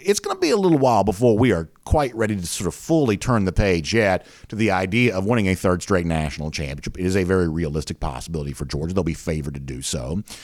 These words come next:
As Kirby Smart has told us before, though, uh, probability isn't always reality, and so next season will have its own challenges and things like that. Well, eventually we'll get there on those.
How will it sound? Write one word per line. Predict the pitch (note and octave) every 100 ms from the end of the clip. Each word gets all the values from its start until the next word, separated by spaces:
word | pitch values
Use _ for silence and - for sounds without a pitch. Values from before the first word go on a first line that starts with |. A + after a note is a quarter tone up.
| - - -
As | E2+
Kirby | A2+ G2
Smart | F#2 G2
has | E2+
told | G2+ F2
us |
before, | D#2 - A2 A2+
though, | E2+ D#2 F#2
uh, | E2+ D#2
probability | - F#2+ F2 G2 F#2+
isn't | G2 E2+
always | E2 F#2+ A2 F#2 F2 D2+
reality, | E2 F#2+ A#2+ G#2+ F2+
and | F#2+ G2
so | G2+ E2+ F2 - - - -
next | G#2 -
season | - G#2+
will | G2
have | F#2+
its | F#2+
own | F#2 F2+
challenges | F2 F#2 F#2+
and | F2+
things | F2+ E2
like | D#2+ D#2+
that. | F2
Well, | G2
eventually | F#2+ F#2 G2
we'll | F2
get | E2+ F2+
there | F2 E2+
on | D#2 D2+
those. | G2+ C3+ F#2+ G2+